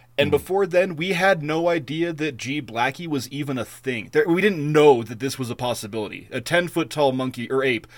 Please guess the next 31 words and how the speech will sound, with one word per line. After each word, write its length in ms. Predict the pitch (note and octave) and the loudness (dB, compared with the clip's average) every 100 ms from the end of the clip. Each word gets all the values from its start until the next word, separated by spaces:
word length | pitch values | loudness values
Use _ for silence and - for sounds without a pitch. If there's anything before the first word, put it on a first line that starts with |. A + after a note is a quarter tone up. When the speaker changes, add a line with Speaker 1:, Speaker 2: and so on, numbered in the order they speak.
| - - - - | -20 -20 -20 -6
Speaker 1:
just 220 | C#3+ A#2+ | -6 2
wasn't 320 | D3 C#3+ D3 | 2 2 -2
something 400 | - C3+ C3 B2 | -4 -4 -4 -4
we 160 | B2 A#2 | -4 -4
saw 220 | C3 A2 | 0 -2
coming 340 | B2+ A2 G#2+ | -2 -4 -4
until 400 | G#2 - C3+ A#2+ | -6 0 2 2
this 300 | G#2 C3 B2+ | -2 -2 -2
guy 160 | C3+ A2+ | -2 -2
found 260 | C3 B2 | -2 -4
and 80 | A2+ | -4
identified 460 | G#2+ A2 G#2+ G#2+ G#2 | -4 -6 -6 -8 -10
the 60 | |
teeth. 360 | G2+ G#2 - - _ _ _ - - F#3 | -14 -16 -16 -18 _ _ _ -20 -12 -6
Speaker 2:
Right, 180 | F#3 | -4
Speaker 1:
By 140 | C3+ C#3 | 0 0
the 80 | C#3 | 2
Speaker 2:
right. 60 | D3+ | 0
Speaker 1:
nineteen 320 | E3+ - G3+ | 0 -4 -6
fifties, 520 | - E3+ E3+ G#3+ G#3 - | -4 -6 -4 -8 -8 -6
expeditions 760 | D#3 - E3 C3 D3+ - F3 - | -6 -6 -8 -6 -6 -6 -8 -10
to 100 | C3+ | -10
sixteen 580 | - F#3+ - - F3+ | -6 -6 -6 -8 -10
sites 400 | E3+ - E3 F3 | -8 -6 -4 -6
in 200 | - D3 | -6 -4
the 120 | C#3 B2+ | -2 0
Licheng 720 | B2 D3 D#3 - C#3 D3 C3 | 0 -4 -4 0 0 0 -4
region 400 | B2 B2+ F3+ F#3 | -4 -4 -6 -6
found 320 | D#3+ C#3+ C3 | -2 0 0
multiple 400 | C#3 D#3+ - D#3 | 0 -2 -4 -8
skulls, 480 | - D3+ D#3+ F3 | -6 -4 -4 -4